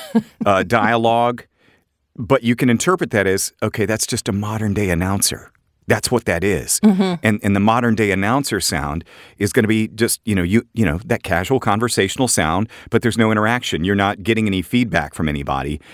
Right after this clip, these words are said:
Speaker 2: Um, you're just reading that in a, in a modern way that sounds conversational. But
Speaker 1: And I've
Speaker 2: the,
Speaker 1: played
Speaker 2: you
Speaker 1: to
Speaker 2: know,
Speaker 1: that before. When, when it says, you know,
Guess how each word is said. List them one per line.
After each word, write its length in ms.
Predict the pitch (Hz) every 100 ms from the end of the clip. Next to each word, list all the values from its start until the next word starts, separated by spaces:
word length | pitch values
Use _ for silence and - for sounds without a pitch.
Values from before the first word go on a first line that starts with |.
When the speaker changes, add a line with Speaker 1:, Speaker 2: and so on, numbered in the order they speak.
| - - -
Speaker 2:
Um, 280 | 85 90 -
you're 140 | 92 92
just 220 | 87 98
reading 320 | 107 113 90
that 240 | 71 76
in 80 | 85
a, 260 | 85 82 90
in 80 | 87
a 40 | 85
modern 760 | 82 85 95 95 95 90 87 _ _
way 520 | 82 87 110 82 80 - - _ -
that 180 | -
sounds 340 | - 87 85 87
conversational. 920 | - 80 80 90 - 139 - - - -
But 220 | 92 90
Speaker 1:
And 200 | 185 180 185
I've 180 | 240
Speaker 2:
the, 100 | 262 -
Speaker 1:
played 420 | - 208 220 247
Speaker 2:
you 60 | 202
Speaker 1:
to 80 |
Speaker 2:
know, 60 | 190
Speaker 1:
that 180 | 151 -
before. 600 | 156 147 - 151 135 113 - - -
When, 280 | - 175 175
when 140 | 185 185
it 140 | -
says, 400 | - 202 170 -
you 60 | 170
know, 280 | 147 135